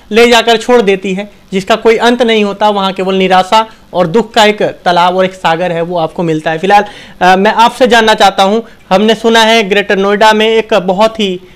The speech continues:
भव्य मंदिर आपके द्वारा बनवाया गया, लक्ष्मी नारायण मंदिर, और, आ, वहाँ पर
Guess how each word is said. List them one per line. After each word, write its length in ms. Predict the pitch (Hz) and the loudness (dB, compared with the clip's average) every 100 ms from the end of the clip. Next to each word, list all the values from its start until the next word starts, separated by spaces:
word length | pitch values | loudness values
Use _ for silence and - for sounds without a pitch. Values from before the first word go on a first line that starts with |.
| - | -6
भव्य 540 | 165 156 220 208 220 170 | -4 0 0 2 2 2
मंदिर 380 | 170 185 196 | 0 2 4
आपके 240 | 196 180 185 | 4 2 0
द्वारा 220 | 175 175 | 2 2
बनवाया 300 | 170 170 170 | 0 -2 -2
गया, 120 | 170 | 0
लक्ष्मी 280 | 170 170 196 | -4 -4 -4
नारायण 300 | 170 165 175 | 0 0 0
मंदिर, 320 | 170 156 165 - _ - | -2 -6 -8 -12 _ -10
और, 180 | 151 156 | -2 0
आ, 200 | 156 151 151 | 0 0 -2
वहाँ 240 | 170 175 | -4 -2
पर 380 | - 208 185 - | -2 -2 -2 -8